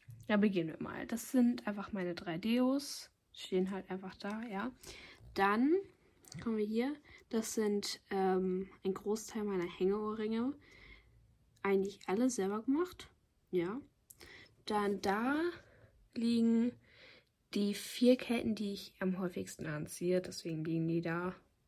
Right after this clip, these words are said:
Genau. Dann da sind meine vier Perlenringe, wovon ich eigentlich meistens so zwei trage. Und diese Plastikstöpsel, die man hinten auf die Hängeohrringe drauf tut.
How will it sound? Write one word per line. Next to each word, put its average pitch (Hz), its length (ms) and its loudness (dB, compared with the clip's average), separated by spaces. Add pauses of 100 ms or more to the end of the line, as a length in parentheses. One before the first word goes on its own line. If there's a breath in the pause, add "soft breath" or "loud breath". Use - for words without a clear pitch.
(540 soft breath)
Genau. 190 360 -4 (1400)
Dann 202 480 0
da 196 200 0
sind 208 300 -8
meine 185 380 0
vier - 500 -2
Perlenringe, 226 1000 0
wovon 185 320 -2
ich - 100 -8
eigentlich 175 320 -2
meistens 170 360 -6
so 165 120 -6
zwei - 300 -4
trage. 196 500 -4 (520 loud breath)
Und 196 220 -4
diese 185 600 2 (160)
Plastikstöpsel, 185 960 -4
die 175 100 -2
man 170 160 -4
hinten 185 340 -6
auf 185 120 -8
die - 100 -12
Hängeohrringe 202 680 -6
drauf 220 320 -4
tut. 294 440 0